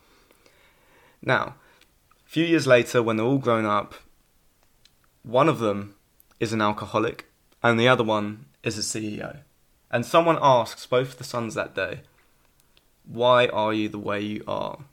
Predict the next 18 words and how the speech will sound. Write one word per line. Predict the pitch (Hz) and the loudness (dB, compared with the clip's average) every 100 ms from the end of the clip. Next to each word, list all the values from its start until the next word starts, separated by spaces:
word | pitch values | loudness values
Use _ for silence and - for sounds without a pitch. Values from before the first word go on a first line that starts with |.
| _ _ | _ _
So | 196 | -4
first | - 156 147 | 4 4 4
off, | 147 143 | -2 0
they | 127 | 4
ask | 123 123 | 4 2
out | 120 113 - | -4 -4 -4
the | 120 | -4
alcoholic | 113 113 113 131 117 | -4 -4 -2 0 0
son, | - 107 107 110 - - - _ _ | -4 -4 -4 -10 -20 -20 -20 _ _
"Why | 123 | 6
are | 170 | 6
you | 196 175 | 6 4
an | 165 | 4
alcoholic?" | 160 156 147 208 95 - - _ _ _ _ _ _ _ - | 4 0 0 2 0 -6 -20 _ _ _ _ _ _ _ -4
And | 123 | -4
the | |
son | 117 127 | 2 2
responds, | 120 - 120 117 117 - | 2 0 0 -2 -4 -10